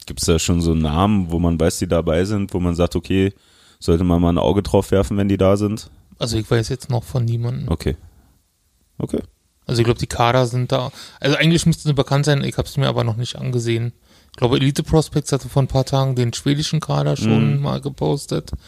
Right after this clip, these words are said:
Speaker 2: Aber hab ich auch nur mal ganz kurz rüber geschaut.
Speaker 1: Okay. Naja, wird's ja geben.
Speaker 2: Ja. Und wer leider nicht dabei ist bei dem Turnier, ist Lukas Reichel.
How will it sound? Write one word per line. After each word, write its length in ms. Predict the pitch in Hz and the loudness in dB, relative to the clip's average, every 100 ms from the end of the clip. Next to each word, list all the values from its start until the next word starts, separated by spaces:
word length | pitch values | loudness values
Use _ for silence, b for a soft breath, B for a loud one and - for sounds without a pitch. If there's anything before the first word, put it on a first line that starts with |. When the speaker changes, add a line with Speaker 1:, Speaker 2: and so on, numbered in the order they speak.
| B B B B | B B B B
Speaker 2:
Aber 300 | 127 123 117 | 0 2 4
hab 80 | 113 | 2
ich 140 | - | 0
auch 120 | 139 | 0
nur 100 | 120 | 0
mal 200 | 120 117 - - | 0 0 -4 -4
ganz 320 | 135 120 - | -2 -2 -4
kurz 260 | 131 120 - | -2 -2 -2
rüber 160 | 123 | -4
geschaut. 400 | 123 - 139 131 | -4 -6 -8 -8
Speaker 1:
Okay. 260 | 80 - 71 - - - | -8 -4 -6 -6 -18 -8
Naja, 280 | - 139 165 | 0 2 2
wird's 180 | - | 0
ja 240 | - 98 85 | 2 6 6
geben. 280 | 73 73 - _ - | 4 0 -4 _ -14
Speaker 2:
Ja. 200 | 127 117 - B B B B B B | -10 -10 -14 B B B B B B
Und 560 | - 135 139 139 139 120 | -2 4 4 4 0 0
wer 180 | 127 127 | 2 4
leider 260 | 135 135 | 4 4
nicht 220 | 143 170 | 2 2
dabei 280 | 190 135 135 | 0 0 0
ist 180 | 165 - | -2 -2
bei 100 | 151 | -4
dem 200 | 143 151 | -2 -2
Turnier, 460 | 160 151 170 185 - | 0 2 2 2 0
ist 260 | 147 - | -4 -4
Lukas 280 | - 127 - | -2 -2 0
Reichel. 400 | 135 151 208 220 | 2 2 2 0